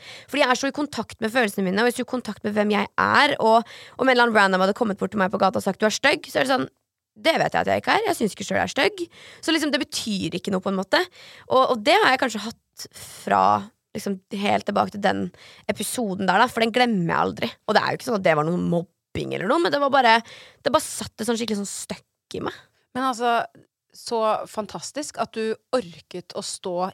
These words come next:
Speaker 2: i det på den tiden, for jeg tenker at når man er ung, og noen kommer og skal prøve å drite deg ut,
Speaker 1: Mm.
Speaker 2: eh, hadde det skjedd med meg, så vet jeg ikke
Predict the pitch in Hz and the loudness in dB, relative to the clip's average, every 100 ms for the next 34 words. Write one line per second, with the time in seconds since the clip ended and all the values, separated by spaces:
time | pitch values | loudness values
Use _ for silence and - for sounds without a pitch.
0 | - 175 165 175 202 185 196 175 185 302 | -8 -10 -8 -6 -6 -6 -6 -8 -4 -4
1 | 269 226 240 185 196 202 - _ _ _ | -2 -4 -6 -2 -2 -2 -6 _ _ _
2 | _ _ 226 220 208 226 208 214 214 202 | _ _ -4 0 2 2 0 -4 -4 -6
3 | - 208 202 196 190 185 175 175 190 196 | -4 -4 -2 -4 -4 -6 -6 -6 -4 -4
4 | 190 196 175 - 180 269 - - 220 196 | -4 -4 -6 -4 -2 -2 -6 -6 -4 -6
5 | 196 _ _ - 220 214 208 202 220 196 | -10 _ _ -2 2 4 4 2 0 -2
6 | 196 180 175 196 320 359 330 226 | -2 -4 -4 -2 -2 0 -2 -2